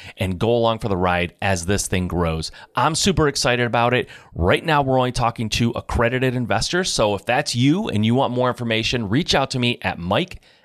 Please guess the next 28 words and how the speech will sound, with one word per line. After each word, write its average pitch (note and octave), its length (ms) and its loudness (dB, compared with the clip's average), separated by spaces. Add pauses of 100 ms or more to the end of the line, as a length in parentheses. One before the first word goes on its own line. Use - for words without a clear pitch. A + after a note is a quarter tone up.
at - 160 -4
just A#2+ 180 0
start A2+ 220 0
real G#2 200 2
estate - 300 -2
dot E2 220 -2
com, C3+ 300 0 (220)
and A2+ 100 -2
I C3 60 2
will C#3 60 -2
get B2+ 220 -2
you A#2+ 240 -2
all A#2+ 260 4
the A#2 140 -4
information. G2 600 0
Guys, G#2+ 400 0 (400)
this G#2 320 0
fund B2+ 560 -2
is A2 160 0
amazing, G#2+ 760 0
and G2 220 0
we A#2+ 160 2
are G#2+ 140 2
so - 400 2
different F#2+ 440 -2
from G#2 180 -2
everybody F#2 520 0
else. D#2+ 260 -2